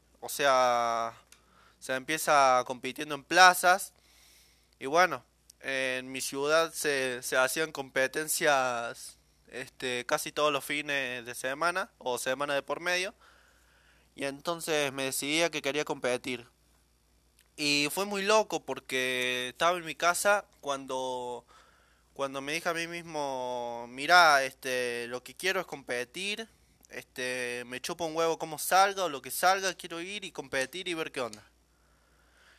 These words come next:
Y al principio tenía, tenía mucho miedo porque no sabía qué me iba a esperar, este, qué iba a tocar, no sabía nada.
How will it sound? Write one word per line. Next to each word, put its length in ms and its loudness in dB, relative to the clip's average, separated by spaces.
Y 20 -4
al 140 -4
principio 460 -6
tenía, 720 -2
tenía 280 -6
mucho 280 -8
miedo 460 -2
porque 720 -10
no 140 -8
sabía 840 0
qué 140 -10
me 140 -10
iba 160 -2
a 40 -2
esperar, 1000 -4
este, 680 -8
qué 100 -10
iba 120 -2
a 80 -8
tocar, 680 2
no 100 -12
sabía 400 0
nada. 480 6